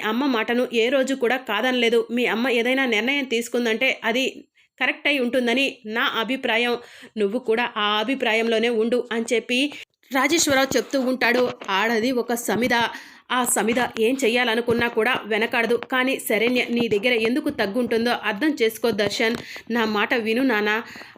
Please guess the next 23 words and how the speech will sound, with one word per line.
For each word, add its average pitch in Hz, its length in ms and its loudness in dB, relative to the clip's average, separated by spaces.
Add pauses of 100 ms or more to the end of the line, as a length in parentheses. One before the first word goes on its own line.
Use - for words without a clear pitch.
(180)
శరణ్యతో 226 520 2
సంతోషంగా 285 640 2
ఉండు. 233 340 2 (180)
ఈ 233 220 -2
అమ్మ 214 200 0
ఎందుకు 247 360 0
చెప్తుందో 233 520 0 (140)
అర్థం 220 360 2
చేసుకో. 240 420 0 (440)
అమ్మ 226 260 0
మాటను 240 520 2 (220)
జబదాటకు" 269 720 2
అని 277 180 0 (120)
ఆనందభైరవి, 240 840 2 (540)
రాజేశ్వరరావు 233 680 0
ఇద్దరూ 226 300 0
కలిసి 233 460 0
దర్శన్ 226 360 2 (120)
చేతిని 247 300 2
పట్టుకొని 233 600 -2 (100)
దర్శన్ని 233 460 0
ఒప్పించే 277 500 0
ప్రయత్నం 240 440 0